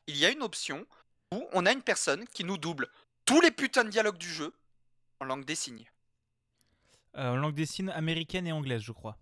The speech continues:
Speaker 1: Américaine et anglaise pour l'instant, mais c'est prévu qu'ils rajoutent pour d'autres langues.
Speaker 2: Ouais.
Speaker 1: Y compris le français. Ils l'ont confirmé.
Speaker 2: Ouais, c'est très cool. Honnêtement, c'est très, très cool. Et en
Speaker 1: Voilà,
Speaker 2: sa-
Speaker 1: et sinon, et sinon, en autre news anecdotique avec Microsoft, ça y est, re-,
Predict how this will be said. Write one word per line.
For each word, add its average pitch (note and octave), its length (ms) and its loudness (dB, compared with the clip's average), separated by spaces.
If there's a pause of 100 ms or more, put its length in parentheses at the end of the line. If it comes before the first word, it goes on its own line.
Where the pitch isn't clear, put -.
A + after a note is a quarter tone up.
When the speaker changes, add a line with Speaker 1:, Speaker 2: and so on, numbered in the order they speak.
(140)
Speaker 1:
Américaine A3 520 4
et A3 40 -2
anglaise G#3+ 280 -2
pour A3 160 -8
l'instant, A3 300 2
mais A3+ 120 -2
c'est F#3 160 -2
prévu G3+ 300 0
qu'ils D#3+ 160 -4
rajoutent E3+ 320 2
pour D#3+ 120 -10
d'autres F#3 240 -4
langues. A#2+ 220 -12 (240)
Speaker 2:
Ouais. A#2+ 160 -10 (880)
Speaker 1:
Y - 80 -4
compris F#3 280 -4
le G#3 60 -4
français. - 360 0 (320)
Ils E3 80 -4
l'ont F3 120 2
confirmé. - 400 -2 (360)
Speaker 2:
Ouais, A#2+ 80 -8
c'est - 140 -6
très - 180 -8
cool. B2 240 -10 (100)
Honnêtement, D#3 320 -4
c'est - 140 -10
très, - 160 -10
très C#3+ 120 -12
cool. A#2+ 160 -14 (400)
Et - 60 -4
en G#3+ 60 2
Speaker 1:
Voilà, G#3+ 180 10
Speaker 2:
sa- G#3 60 6
Speaker 1:
et G3+ 40 -2
sinon, G#3+ 280 -6 (160)
et F#3+ 80 -2
sinon, A3 300 0
en A3 100 -2
autre A#3 220 -2
news B3 160 -2
anecdotique G#3+ 580 -2
avec G#3 160 2
Microsoft, G#3 640 0 (260)
ça F#3+ 180 6
y F#3+ 100 0
est, A3 260 -4
re-, E3+ 140 -2